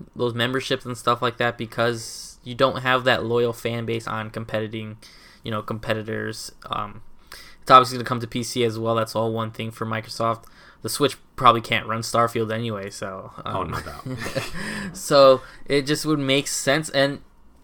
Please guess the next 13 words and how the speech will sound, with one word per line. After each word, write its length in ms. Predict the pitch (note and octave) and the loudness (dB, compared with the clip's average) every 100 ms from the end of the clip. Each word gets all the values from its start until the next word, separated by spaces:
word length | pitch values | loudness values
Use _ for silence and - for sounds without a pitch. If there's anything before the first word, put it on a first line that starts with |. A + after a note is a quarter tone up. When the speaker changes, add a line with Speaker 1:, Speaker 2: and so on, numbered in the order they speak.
| - | 4
Speaker 1:
I 100 | C3 | 6
s-, 120 | C3 | 6
had 240 | C3+ D#3 | 2 2
some 140 | - D3+ | -2 -2
time 220 | D#3+ D#3 | 2 2
to 60 | C3 | 0
think 220 | D3+ E3 | -2 0
about 200 | F3 F3+ | 2 4
it. 60 | |
I 80 | G3+ | 6
hope 260 | A3+ G#3 - | 6 6 4
it's 140 | A#2 A2 | -4 -6
exclusive. 580 | - A2+ E2 D2+ - | -8 -8 -10 -14 -18